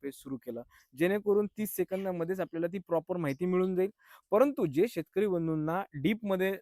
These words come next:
जाणून घ्यायचं असते, त्यासाठी YouTube हे बेस्ट माध्यम आहे की हा रोग कशामुळे येतो,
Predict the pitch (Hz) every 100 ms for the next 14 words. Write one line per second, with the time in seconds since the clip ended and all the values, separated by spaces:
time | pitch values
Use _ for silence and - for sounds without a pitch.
0 | 147 143 175 233 165 139 120 110 - 104
1 | - 180 202 190 190 143 151 196 175 143
2 | 151 - 135 123 123 117 143 - - _
3 | 196 214 185 208 190 175 196 190 190 202
4 | 180